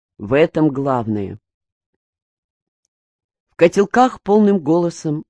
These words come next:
заговорила вода. Мазур обрадовался, что это избавляет его от трудного разговора, и стал быстро снимать их с огня. «Давай, ребята, ставь кружки, чаевать будем, сало, сухари есть, какую еще жизнь надо».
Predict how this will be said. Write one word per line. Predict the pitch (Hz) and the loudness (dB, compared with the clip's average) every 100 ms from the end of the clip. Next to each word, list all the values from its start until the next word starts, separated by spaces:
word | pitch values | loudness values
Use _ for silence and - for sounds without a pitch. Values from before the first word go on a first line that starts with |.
| - | -12
заговорила | 120 120 117 117 147 185 | -8 -6 -4 -4 -4 -6
вода. | 151 151 117 104 95 _ _ _ _ _ _ | -8 -10 -10 -14 -16 _ _ _ _ _ _
Мазур | - 139 139 131 | 0 2 2 -2
обрадовался, | 123 120 147 185 170 175 - 165 | -4 0 0 0 -4 -8 -8 -10
что | - 156 | -4 -4
это | 151 151 | -2 -4
избавляет | 139 123 139 135 139 135 123 | -4 -2 -2 0 2 0 -2
его | 131 127 | -2 0
от | 131 - | -2 -4
трудного | 135 135 120 117 | -6 -4 -4 -4
разговора, | 120 107 123 110 120 113 117 _ _ _ | -6 -6 -6 -4 -4 -4 -10 _ _ _
и | 131 | -10
стал | - 117 | -6 -6
быстро | 110 107 196 - 175 | -4 -2 -4 -6 -10
снимать | - 123 113 143 - | -2 -2 0 -4 -10
их | - | -14
с | - | -10
огня. | 127 113 110 110 _ _ _ _ _ - | -8 -6 -8 -10 _ _ _ _ _ -14
«Давай, | 110 110 135 147 | -10 0 2 2
ребята, | 143 135 143 - | 0 0 -2 -4
ставь | 135 - 143 - | -8 -6 -6 -6
кружки, | - 151 143 - 143 | -8 -6 -6 -10 -12
чаевать | - 139 147 113 139 135 | -8 -4 -2 -2 -4 -4
будем, | 117 139 123 135 131 _ _ | -6 -6 -4 -6 -6 _ _
сало, | - - 135 156 147 | -20 -2 0 0 -4
сухари | - 147 143 131 151 | -10 -6 -4 -2 -4
есть, | 120 143 139 - | -2 -4 -4 -8
какую | - 131 165 156 | -10 -2 2 2
еще | 143 156 | 0 -4
жизнь | 147 110 147 135 139 | -4 -4 -6 -2 -2
надо». | 139 135 123 120 | 0 -2 -6 -12